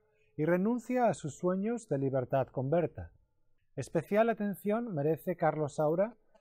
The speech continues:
que debutaría la década anterior con Los golfos y realizaría su segundo largometraje. Es, sin embargo, La caza, del sesenta y cinco, la obra que muestra una mayor madurez formal y de contenido.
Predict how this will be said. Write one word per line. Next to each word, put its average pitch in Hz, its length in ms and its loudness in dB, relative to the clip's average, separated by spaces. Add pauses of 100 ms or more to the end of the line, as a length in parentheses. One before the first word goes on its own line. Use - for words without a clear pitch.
(260)
que 143 100 4
debutaría 156 680 2
la 175 120 2
década 160 420 2
anterior 151 540 0
con 151 180 -2
Los 117 180 -4
golfos 165 600 -2 (360)
y 165 120 2
realizaría 180 720 2
su 208 140 -8
segundo 175 460 0
largometraje. 165 1000 0 (100)
Es, 226 220 0
sin 214 160 -4
embargo, 190 580 2
La 127 220 0
caza, 233 480 -4
del 127 180 -4
sesenta 131 460 -4
y 135 40 -4
cinco, 190 480 -4 (440)
la 156 180 4
obra 240 440 4
que 156 140 -2
muestra 190 540 0
una 175 300 -2
mayor 160 400 0
madurez 156 480 2
formal 139 580 -2
y 139 80 -6
de 120 120 -4
contenido. 123 600 -4